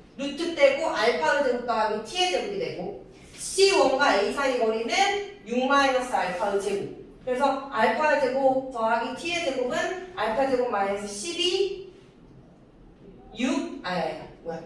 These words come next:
십이 알파 더하기 육의 삼십육. 그래서 T 제곱은 얘랑 같다라는 게 나오죠. 마찬가지로 두 번째로 씨투는 B와 P를 지나는 거니까 씨투는,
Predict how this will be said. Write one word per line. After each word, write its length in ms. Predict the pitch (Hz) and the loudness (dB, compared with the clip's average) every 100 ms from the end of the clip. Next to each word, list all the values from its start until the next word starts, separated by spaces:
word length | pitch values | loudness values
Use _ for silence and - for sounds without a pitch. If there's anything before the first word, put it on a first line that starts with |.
| - | -16
십이 400 | - - 339 339 | -14 -10 -6 0
알파 420 | - 196 - 247 226 | 2 2 0 0 2
더하기 400 | 202 196 202 208 | 4 4 2 -4
육의 160 | 208 214 | -2 -2
삼십육. 680 | 247 233 180 170 175 - - - - - - - - | -4 -6 -6 -6 -6 -12 -16 -20 -20 -20 -18 -12 -2
그래서 240 | 247 254 | 2 2
T 180 | 254 - | 0 0
제곱은 360 | 392 392 311 277 | 2 2 0 0
얘랑 260 | 202 233 | 0 0
같다라는 440 | 240 226 185 180 175 | -2 -2 -2 -2 -4
게 60 | |
나오죠. 600 | 160 151 156 160 - - - - - - - - - - - - - - - - - - - - - | -4 -4 -6 -6 -8 -10 -16 -20 -20 -20 -20 -20 -20 -20 -20 -20 -20 -20 -20 -20 -20 -20 -20 -16 -8
마찬가지로 520 | 233 311 302 277 262 | -2 2 2 2 0
두 140 | 269 | -2
번째로 880 | 277 294 285 262 349 403 427 - - | 0 2 4 2 4 4 4 2 -6
씨투는 1120 | - 403 415 427 427 381 330 349 359 - - - - - - | -6 0 0 2 0 2 0 -2 -4 -10 -16 -20 -20 -20 -12
B와 640 | 277 285 330 370 392 403 415 - - - - - - | -2 2 6 8 8 4 -2 -12 -20 -20 -20 -20 -12
P를 420 | - 415 415 403 | -2 2 2 2
지나는 360 | 294 277 247 220 | 2 2 2 0
거니까 380 | 202 196 190 | -2 -2 -2
씨투는, 920 | 196 - 277 269 233 233 269 - - | -4 -6 -10 -4 0 0 -2 -6 -6